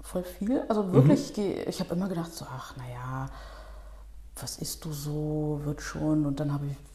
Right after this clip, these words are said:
Speaker 1: aber irgendwie, man merkt, merkt, wenn man sich damit beschäftigt, dann auch überhaupt mal so, okay, <laughs> irgendwie war's offensichtlich doch nicht so richtig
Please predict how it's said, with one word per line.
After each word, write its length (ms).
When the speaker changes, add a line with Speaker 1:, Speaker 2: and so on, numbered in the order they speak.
Speaker 1:
aber 180
irgendwie, 360
man 160
merkt, 380
merkt, 260
wenn 80
man 240
sich 200
damit 220
beschäftigt, 560
dann 100
auch 120
überhaupt 280
mal 140
so, 200
okay, 360
<laughs> 40
irgendwie 580
war's 240
offensichtlich 840
doch 200
nicht 200
so 100
richtig 500